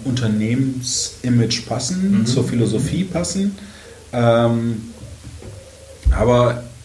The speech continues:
Speaker 1: das ist auch eine Möglichkeit, mit sowas umzugehen, wenn man sagt, es ist eigentlich total langweilig und mein Produkt ist eh irgendwie stark verbesserungsbedürftig,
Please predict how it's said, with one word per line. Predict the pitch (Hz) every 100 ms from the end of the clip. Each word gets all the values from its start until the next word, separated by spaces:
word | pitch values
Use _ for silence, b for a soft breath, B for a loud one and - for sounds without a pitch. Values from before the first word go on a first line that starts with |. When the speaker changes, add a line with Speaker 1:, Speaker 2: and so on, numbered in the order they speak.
| -
Speaker 1:
das | 101 -
ist | 113
auch | - -
eine | 110
Möglichkeit, | 98 98 92 - 87 85 -
mit | 98 85
sowas | 92 90
umzugehen, | 98 98 98 104 95 92
wenn | 95
man | 95 95
sagt, | 98 - -
es | -
ist | 92
eigentlich | 95 95
total | - 107 95
langweilig | 104 120 113 117 127 131 - B B
und | 104
mein | 104 104
Produkt | 101 98 -
ist | 98 -
eh | 123
irgendwie | 131 135 135 135 131 131 127 -
stark | - 127 131
verbesserungsbedürftig, | 120 123 139 135 135 - 131 135 139 143 139 135